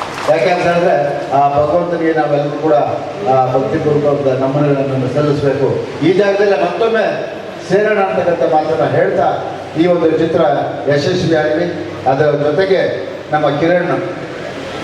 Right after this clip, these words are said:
ಅವನಿಗೆ ಒಳ್ಳೆಯದಾಗಲಿ. ಯಾಕೆಂತ ಹೇಳಿದ್ರೆ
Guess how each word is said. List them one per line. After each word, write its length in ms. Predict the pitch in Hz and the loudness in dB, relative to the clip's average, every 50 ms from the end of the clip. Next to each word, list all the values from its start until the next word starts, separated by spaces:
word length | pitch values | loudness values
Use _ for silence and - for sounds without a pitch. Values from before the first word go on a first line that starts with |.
| - - 170 170 170 156 - - | -6 -4 -4 -2 -2 -2 0 0
ಅವನಿಗೆ 480 | 147 160 170 175 165 151 139 135 131 | 2 2 2 2 2 2 2 2 2
ಒಳ್ಳೆಯದಾಗಲಿ. 580 | 131 135 139 135 127 - - - - - - - - - - - - - - | 2 2 2 2 2 0 0 -2 -2 -4 -4 -6 -8 -8 -10 -10 -6 -2 -2
ಯಾಕೆಂತ 300 | 131 127 - - - 147 | 0 2 2 2 2 2
ಹೇಳಿದ್ರೆ 340 | 147 147 156 170 - - - | 2 2 2 2 2 2 2